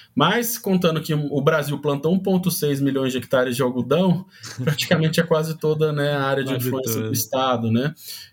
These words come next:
Speaker 1: É, o estado é, é, representa muito no algodão do Brasil.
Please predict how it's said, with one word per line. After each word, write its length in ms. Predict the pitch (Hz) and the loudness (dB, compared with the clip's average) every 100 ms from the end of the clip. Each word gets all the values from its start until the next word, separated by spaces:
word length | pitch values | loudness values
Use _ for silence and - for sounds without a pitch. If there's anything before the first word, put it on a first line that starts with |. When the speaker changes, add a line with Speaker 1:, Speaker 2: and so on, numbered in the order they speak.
| _ | _
Speaker 1:
É, 200 | 113 113 | 0 2
o 60 | 117 | 2
estado 340 | - 127 135 | 2 0 2
é, 580 | 131 110 107 113 87 90 | 0 0 0 0 2 4
é, 20 | |
representa 420 | 110 117 117 120 123 | 2 4 2 4 4
muito 360 | 123 147 139 | 4 4 4
no 80 | 120 | 4
algodão 340 | 117 113 113 113 | 4 4 4 4
do 80 | 110 | 4
Brasil. 580 | 123 120 107 104 95 | 2 2 2 4 2